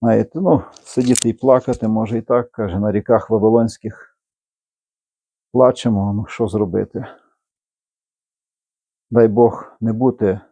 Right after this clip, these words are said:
на тих Вавилонських ріках, бо на духовних ми вже час від часу є. Бо, але Господь Бог є наша поміч, є наш захист, наш порятунок, на нього одного покладаємо надію.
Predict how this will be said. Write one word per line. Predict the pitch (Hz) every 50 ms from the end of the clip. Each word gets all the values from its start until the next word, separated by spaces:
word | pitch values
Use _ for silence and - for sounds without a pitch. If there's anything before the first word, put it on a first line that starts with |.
| _ _ _ -
на | 123 104
тих | - - 110 101 - -
Вавилонських | 113 104 98 107 107 107 104 110 - - - 110 -
ріках, | 110 107 107 - 139 123 117 107 95
бо | 104 98 92 95
на | 104 98
духовних | 92 104 - - 131 117 107 107 107 104 -
ми | 113 110 104 104
вже | 95 110 110 104 104 - _ _ _ _ _ _
час | - 120 117 - -
від | 117 110 - -
часу | - 113 98 - - 120
є. | 117 120 123 107 - - _ _ _ _ _ _ _ _ _ _ _ _ _ _ _ _ _ _ _ _ _ _ _ _ _ _ _ -
Бо, | 101 98 110 110 85 - _ _ _ _ _ _ _ _ _ _ _ _ _ _ _ _ _ _ _ _ _ _
але | - 123 131 127 123 120 113 104 - 123 110 _ _ _ _
Господь | - 131 113 - _ - 120 120
Бог | 107 104 113 113 101 - -
є | 120
наша | 110 107 101 - - 98
поміч, | - - 135 131 131 131 120 - -
є | 110 101
наш | 101 101 92 90
захист, | 110 127 131 131 - - 120 - - _ -
наш | 110 110 113 -
порятунок, | _ - 113 95 98 - - 139 139 135 139 135 - _ _ -
на | 107 107 95
нього | 110 123 131 131 139
одного | 139 127 123 135 135 131 123
покладаємо | - - - - 131 131 120 131 123 127 127 127 123
надію. | 120 123 120 113 120 127 127 120 123 127